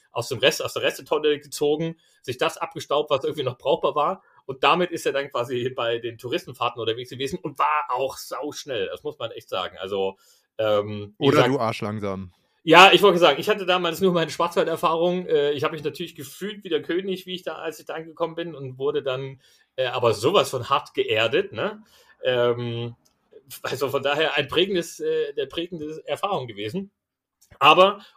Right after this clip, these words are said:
Speaker 1: um den Bogen, äh, zur Einladung wieder zurückzumachen,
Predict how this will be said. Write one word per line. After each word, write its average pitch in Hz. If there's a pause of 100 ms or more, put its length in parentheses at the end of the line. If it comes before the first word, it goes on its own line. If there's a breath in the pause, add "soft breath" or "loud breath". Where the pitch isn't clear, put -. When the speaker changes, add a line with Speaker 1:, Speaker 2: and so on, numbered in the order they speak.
Speaker 1:
um 160
den 135
Bogen, 156
äh, 135
zur 131
Einladung 147
wieder 123
zurückzumachen, 131